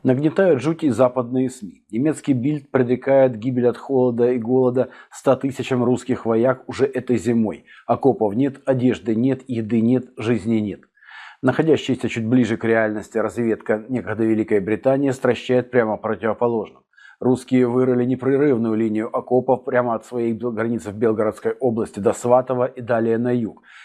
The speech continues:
Перебросили в район Сватова части первой гвардейской танковой армии и усилили их двадцатью пятью тысячами подготовленных резервистов. Ми шесть вторит американский и-, институт изучения войны.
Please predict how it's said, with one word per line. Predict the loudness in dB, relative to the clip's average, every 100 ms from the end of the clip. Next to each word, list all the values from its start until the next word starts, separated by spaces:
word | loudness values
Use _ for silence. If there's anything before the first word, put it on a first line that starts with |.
| -8
Перебросили | 0 0 2 0 0 0
в |
район | 2 2 -2
Сватова | -2 2 2 2 -2
части | -2 -4 -4
первой | 0 2 2 0
гвардейской | -2 -2 -4 -2 -2
танковой | 0 0 0 -4 -4
армии | 2 2 2 -6 -10 -18 -20 _
и | 2
усилили | 2 2 2 4 4
их | 2
двадцатью | 2 -2 -2 -2
пятью | 0 -2
тысячами | -2 -4 -4 -2 0
подготовленных | 0 0 0 0 0 0 -2 -4
резервистов. | -2 0 -2 -6 -12 -18 _ _ -20 -20 -20 -20 -20 -12 2
Ми | 2
шесть | 2 0 0 -2
вторит | -2 0 0 0
американский | 2 0 2 0 0 -2 -2
и-, | -2 -4 -10 -8
институт | -4 0 0
изучения | 0 -4 -2 0 2 2
войны. | 2 2 -4